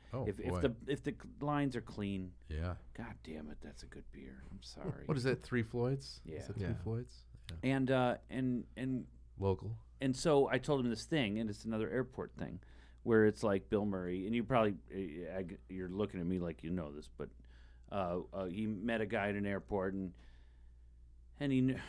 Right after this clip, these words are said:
Speaker 2: he was talking to this guy, and this guy's name was Tom, and he talked about him all, about his whole day, and he said, "I'm on a layover tomorrow, it's gonna be shitty," and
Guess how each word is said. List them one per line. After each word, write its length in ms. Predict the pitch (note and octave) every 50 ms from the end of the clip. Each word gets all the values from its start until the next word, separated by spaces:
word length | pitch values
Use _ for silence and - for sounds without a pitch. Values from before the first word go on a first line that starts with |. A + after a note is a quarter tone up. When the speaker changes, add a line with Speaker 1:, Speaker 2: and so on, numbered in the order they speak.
| - - -
Speaker 2:
he 260 | A#2+ A#2 B2+ A#2+ A2+
was 240 | A2 A#2 - - -
talking 340 | - B2+ A2+ A2+ - A#2
to 80 | A2+ A2
this 160 | A2+ G#2+ A2
guy, 240 | - A2+ F#2 F#2 F#2
and 160 | G2 G2+ G#2
this 160 | G2+ F#2 -
guy's 280 | - G2+ F#2+ F#2 G2 F2+
name 200 | F#2+ G2+ G2+ G2
was 120 | F#2 -
Tom, 440 | - - - G2 F2 F2 F2 F2+ G2
and 100 | G2 F#2
he 160 | F#2 F#2 F2+ -
talked 260 | - A2+ F#2 F#2 -
about 240 | G#2 G2+ F#2+ F2+ F#2
him 140 | F#2 F#2 F#2
all, 140 | E2+ E2+ F2
about 280 | E2 E2 F2+ F2+ F2+
his 100 | F2 E2+
whole 220 | - - G2+ G2+ F#2+
day, 320 | F2+ F#2+ E2+ F2+ F2+ F#2
and 80 | F#2 F2+
he 60 | F2+
said, 180 | F2 - F#2+ F2
"I'm 100 | F2+ F#2
on 120 | F#2+ F#2+
a 80 | F#2+ F#2
layover 440 | E2+ E2+ E2+ F2+ F2+ F2 F2 F2 E2+
tomorrow, 440 | - - F2 E2 E2 E2+ E2+ E2+ E2
it's 100 | E2 -
gonna 140 | - D#2+ E2
be 80 | E2
shitty," 460 | D#2+ - - - - E2 D#2 D#2 D#2+ D#2+
and 180 | D2+ D2 -